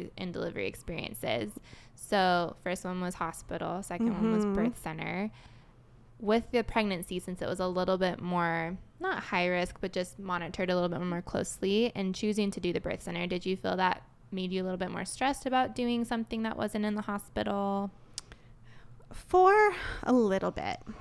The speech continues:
Speaker 2: I think. So I did co-care at the beginning. Um,
Speaker 1: Mm-hmm.
Speaker 2: we had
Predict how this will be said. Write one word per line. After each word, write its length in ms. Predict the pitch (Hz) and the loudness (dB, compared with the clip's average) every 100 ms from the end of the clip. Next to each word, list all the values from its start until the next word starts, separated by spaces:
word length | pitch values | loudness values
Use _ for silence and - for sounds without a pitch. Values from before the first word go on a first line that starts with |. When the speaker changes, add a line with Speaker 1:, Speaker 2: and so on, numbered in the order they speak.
| - | -6
Speaker 2:
I 120 | 196 | -2
think. 320 | 208 - - - | 0 -2 -4 0
So 260 | - 220 | 6 8
I 220 | - 214 254 | 8 6 4
did 460 | 294 294 285 262 - | 4 4 4 0 0
co-care 680 | - 190 - - - 220 - | 2 2 2 -4 -2 -2 -2
at 160 | - 214 | 0 0
the 100 | 202 | 0
beginning. 540 | 196 185 156 160 170 - | -2 -2 -2 -2 -2 -2
Um, 200 | 196 190 196 190 - | 0 2 0 -2 0
Speaker 1:
Mm-hmm. 60 | 226 | 4
Speaker 2:
we 160 | 247 | 6
had 560 | 247 233 208 185 185 | 6 4 4 2 2